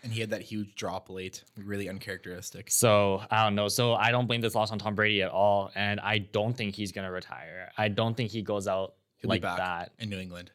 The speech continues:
Speaker 2: You think in New
Speaker 1: I
Speaker 2: England?
Speaker 1: think New England, yeah.
Speaker 2: I, w-, I wanna see him somewhere else, bec-, and I don't think people can be mad if he goes somewhere else 'cause, like, he's earned the right to do whatever he wants. But I, yeah, he,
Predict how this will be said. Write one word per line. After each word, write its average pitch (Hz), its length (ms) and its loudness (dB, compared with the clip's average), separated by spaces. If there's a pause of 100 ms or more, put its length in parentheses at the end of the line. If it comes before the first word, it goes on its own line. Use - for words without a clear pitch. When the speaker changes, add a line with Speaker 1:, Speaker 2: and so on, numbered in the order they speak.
(180)
Speaker 2:
You 110 100 0
think 113 180 0
in 107 100 0
New 98 80 2
Speaker 1:
I 101 40 0
Speaker 2:
England? 110 260 0
Speaker 1:
think 104 120 -6
New 98 80 -12
England, 92 260 -12
yeah. 90 160 -8
Speaker 2:
I, 147 60 6
w-, 156 180 4
I 131 120 2
wanna 123 280 2
see - 140 -6
him 165 100 -4
somewhere 156 220 -2
else, 165 160 0
bec-, - 320 -10
and 127 320 2
I 113 100 2
don't 127 140 2
think 127 120 0
people 127 200 0
can 123 120 -4
be 110 100 2
mad 95 220 0
if 110 60 -2
he 127 60 -2
goes 127 160 2
somewhere 135 160 0
else 123 100 0
'cause, 110 160 -2
like, 98 140 0
he's 107 160 -2
earned 98 360 -6
the 98 120 -6
right 95 200 -2
to 101 80 -10
do 95 160 -6
whatever 92 320 -2
he 90 140 -8
wants. 90 400 -6
But 98 320 0
I, 101 220 -2 (220)
yeah, 92 280 -2
he, 101 200 -4